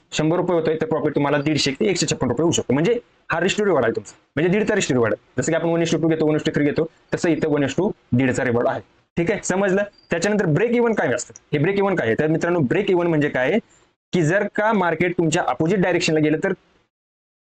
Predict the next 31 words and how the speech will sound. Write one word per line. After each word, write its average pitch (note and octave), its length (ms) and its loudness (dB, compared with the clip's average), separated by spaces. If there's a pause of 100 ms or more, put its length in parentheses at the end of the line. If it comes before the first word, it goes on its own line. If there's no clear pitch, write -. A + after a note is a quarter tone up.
(220)
कोणत्या G#3+ 360 0
प्राइस A3 220 0
पासून G3+ 300 0
खाली D#3+ 180 0
आल्यानंतर E3 420 2
तुमचा C#3+ 360 0 (400)
लॉस C#3+ 380 2
चालू A#2+ 220 0
होईल, G#2 120 -4 (160)
त्याला C#3 140 0
बोललं C#3 200 2
जातं B2+ 240 0
ब्रेक D3 300 0
इव्हन. B2 280 2 (680)
ठीक F#3 140 -2
आहे, - 100 -2
आता D#3+ 140 -4
इथं D#3+ 160 0
बघा, E3+ 140 0
ब्रेक, D#3+ 260 0
ब्रेक E3 180 0
इव्हन E3 140 0
म्हणजे D3 180 2
काय? C#3 140 -2 (440)
इथं D#3 180 -2
बघा, F#3+ 120 0
तुम्हाला F3+ 220 0
दिसत E3+ 140 0
असेल D3+ 140 0
कर्सर E3 280 -2
माझा, C#3 200 0